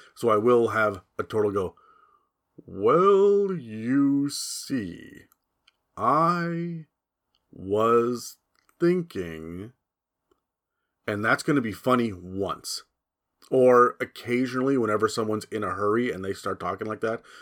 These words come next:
but you're going to replicate that scene from Zootopia with the sloths that was just so frustrating. Everybody sat back and laughed, but think about being in that scenario. When it's first person and not third person anymore, people stop laughing.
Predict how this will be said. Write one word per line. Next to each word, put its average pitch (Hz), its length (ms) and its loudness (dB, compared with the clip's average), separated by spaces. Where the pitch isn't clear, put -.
but 110 160 0
you're 117 180 4
going 127 300 2
to 113 320 -4
replicate 139 720 0
that 120 180 2
scene 120 380 -2
from 104 320 0
Zootopia 107 760 0
with 104 120 -2
the 92 80 -4
sloths 101 580 -6
that 92 200 -6
was 98 200 -6
just 95 260 -4
so 104 140 0
frustrating. 127 440 -2
Everybody 120 300 2
sat 127 240 -4
back 127 200 0
and 120 120 -4
laughed, 127 340 0
but - 140 -10
think 120 180 -2
about 107 380 -2
being 117 380 -4
in 113 140 -6
that 95 280 -8
scenario. 87 640 -6
When 101 200 -6
it's 92 140 -10
first 135 320 2
person 143 300 2
and 120 80 -2
not 107 180 -2
third 117 240 2
person 139 300 -2
anymore, 147 460 -2
people 113 240 -4
stop 107 280 0
laughing. 95 420 -4